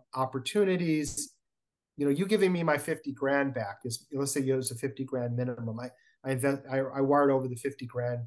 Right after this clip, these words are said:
to, um, you know, Lark Capital.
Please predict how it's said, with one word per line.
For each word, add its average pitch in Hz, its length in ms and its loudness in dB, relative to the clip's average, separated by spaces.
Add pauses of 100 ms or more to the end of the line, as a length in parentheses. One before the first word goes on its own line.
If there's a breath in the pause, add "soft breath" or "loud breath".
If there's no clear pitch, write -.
(140)
to, 117 240 -4
um, 107 300 -8 (580)
you 127 60 -2
know, 123 80 0
Lark 135 260 2
Capital. 123 540 -4